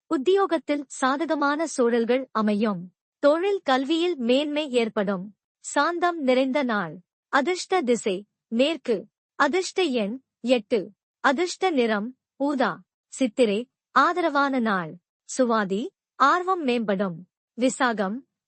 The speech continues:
மேன்மையான நாள். விருச்சிக ராசி நேயர்களே,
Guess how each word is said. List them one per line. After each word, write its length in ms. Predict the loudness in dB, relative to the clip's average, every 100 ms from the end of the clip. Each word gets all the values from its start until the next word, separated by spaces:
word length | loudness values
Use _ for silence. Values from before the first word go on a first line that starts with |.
| -2
மேன்மையான 760 | 0 0 0 0 0 0 0
நாள். 340 | 0 0 -2 -6 -16 _ _
விருச்சிக 500 | -2 -2 0 0 0
ராசி 360 | 2 0 0 0
நேயர்களே, 540 | 0 0 0 -2 -4